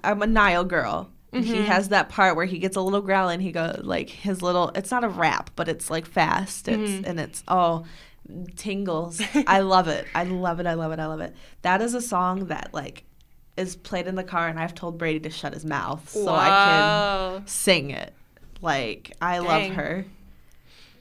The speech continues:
Speaker 2: Hmm.
Speaker 1: Yeah.
Speaker 2: I don't know which one to put next.
Speaker 1: It's hard.
Speaker 2: It's very hard. Um,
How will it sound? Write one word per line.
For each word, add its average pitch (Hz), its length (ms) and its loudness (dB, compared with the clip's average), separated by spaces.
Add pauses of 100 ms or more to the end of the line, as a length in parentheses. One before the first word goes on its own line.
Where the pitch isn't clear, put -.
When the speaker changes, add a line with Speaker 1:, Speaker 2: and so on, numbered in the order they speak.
(880)
Speaker 2:
Hmm. 175 180 -12 (140)
Speaker 1:
Yeah. 185 120 -12 (760)
Speaker 2:
I 220 120 -8
don't 220 340 -6
know 208 220 -6
which 202 280 -10
one 208 180 -4
to 208 60 -4
put 208 220 -10
next. - 520 -10 (420)
Speaker 1:
It's 190 200 -8
hard. 185 380 -6 (220)
Speaker 2:
It's 214 220 -8
very 214 400 -2
hard. 226 500 -6 (2000)
Um, 208 540 -4